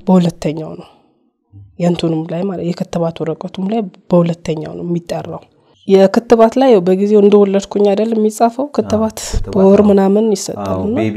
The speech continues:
Speaker 2: ምናምን ተብሎ
Speaker 1: አዎ።
Speaker 2: ይጻፋል። ችግር
Speaker 1: እዛ እንደ አጋጣሚ ሆኖ በእምነት ማን ነው ሲባል እከሌ ብዬ እንትን አልኩኝ።
Speaker 2: በእምነት ነው ያልሽው ስሙን
Speaker 1: አዎ፣
Speaker 2: ልጅሽን?
Speaker 1: አዎ።
Speaker 2: እ።
Speaker 1: ከዛ
Speaker 2: ይሄ ልጅ ነገ ያድጋል። በነገራችን ላይ ልብ ማለት ያለብን ምናልባት ተገማች አባት፣ አባቶች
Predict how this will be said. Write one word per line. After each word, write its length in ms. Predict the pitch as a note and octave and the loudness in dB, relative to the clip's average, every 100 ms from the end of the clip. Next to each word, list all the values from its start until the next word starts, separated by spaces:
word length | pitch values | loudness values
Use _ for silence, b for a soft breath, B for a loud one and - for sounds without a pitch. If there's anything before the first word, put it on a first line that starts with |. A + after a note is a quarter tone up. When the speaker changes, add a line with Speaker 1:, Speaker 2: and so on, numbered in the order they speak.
| G#2 | -6
Speaker 2:
ምናምን 280 | G2 G2 F#2+ | -6 -6 -8
ተብሎ 160 | G2 F#3+ | -4 -4
Speaker 1:
አዎ። 120 | F3+ | -4
Speaker 2:
ይጻፋል። 380 | E3 E2+ - - | -6 -12 -14 -18
ችግር 200 | - - | -18 2
Speaker 1:
እዛ 100 | A#3+ | 6
እንደ 140 | B3+ A#3 | 8 6
አጋጣሚ 480 | G#3+ G3 F3+ F#3 F#3+ | 6 4 2 0 0
ሆኖ 180 | G#3 A#3 E4 G4+ b b b b b b - - | 2 2 0 -2 b b b b b b -16 2
በእምነት 400 | A3 A#3+ G#3+ G#3 | 6 6 4 2
ማን 200 | F#3+ F3+ | -4 -4
ነው 100 | F3+ | -6
ሲባል 400 | - G3 A#3 C4+ | -8 -4 -2 0
እከሌ 280 | A#3 G#3 F3+ E3+ | 0 0 0 -2
ብዬ 220 | E3+ E3 E3 G3 A3 _ _ _ _ - | -4 -8 -8 -8 -12 _ _ _ _ -4
እንትን 220 | F#3+ F#3 | 0 0
አልኩኝ። 360 | E3+ - - - _ | 0 -8 -14 -18 _
Speaker 2:
በእምነት 400 | - C#3+ D3+ D3 | -6 -4 -2 -4
ነው 100 | C#3 | -4
ያልሽው 220 | B2+ B2+ C3+ | -10 -10 -14
ስሙን 260 | C3 C#3 | -10 -4
Speaker 1:
አዎ፣ 140 | G3 F#3 | -2 -2
Speaker 2:
ልጅሽን? 260 | F3+ D#3+ - _ - | -4 -12 -20 _ -12
Speaker 1:
አዎ። 180 | F3 F3 - - - - | -10 -10 -14 -20 -20 -20
Speaker 2:
እ። 80 | E3 D3 C#3+ - - - - | -20 -20 -20 -20 -20 -16 -4
Speaker 1:
ከዛ 220 | F3 F#3 B3+ | -4 0 0
Speaker 2:
ይሄ 120 | D3 F3+ | 2 2
ልጅ 140 | G3 | 0
ነገ 160 | E3+ C#3 | 0 2
ያድጋል። 340 | B2+ G#2 G2+ F#2+ | 2 2 -2 -4
በነገራችን 600 | F#2+ F#2 F2 D#2+ - E2 | -6 -8 -10 -12 -14 -20
ላይ 160 | D2+ B2+ _ - | -20 -20 _ -18
ልብ 160 | G2+ G2+ | -12 -12
ማለት 280 | F2+ E2+ - | -12 -16 -18
ያለብን 480 | E2+ E2+ F2 - E3 | -18 -18 -20 -20 -20
ምናልባት 420 | G#2+ F2 E2+ E2+ | -18 -18 -18 -12
ተገማች 420 | G#2 F#2+ F2+ E2 | -8 -8 -8 -14
አባት፣ 300 | D#2+ D2 E2 _ _ _ - | -16 -18 -20 _ _ _ -6
አባቶች 460 | G#2 G2 - - | -2 -4 -6 -18